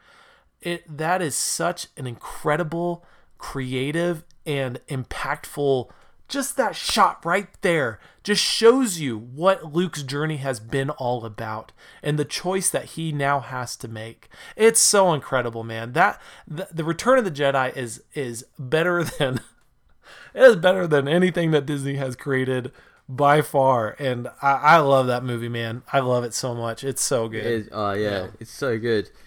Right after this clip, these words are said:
Speaker 2: That's why you need to watch, um, this, this documentary, the gallery film, because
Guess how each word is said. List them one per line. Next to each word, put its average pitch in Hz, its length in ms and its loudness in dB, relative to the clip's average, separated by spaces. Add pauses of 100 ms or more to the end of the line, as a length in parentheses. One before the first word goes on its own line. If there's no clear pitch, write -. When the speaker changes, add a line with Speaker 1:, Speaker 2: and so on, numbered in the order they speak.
(140)
Speaker 2:
That's 127 140 -6
why 156 80 2
you 135 80 0
need 123 160 -2
to 117 100 -6
watch, 110 320 -2
um, 98 380 -4
this, - 340 -12
this 98 220 -12
documentary, 95 720 -8
the 95 240 -8
gallery 98 320 -2
film, 90 240 -12
because - 340 -12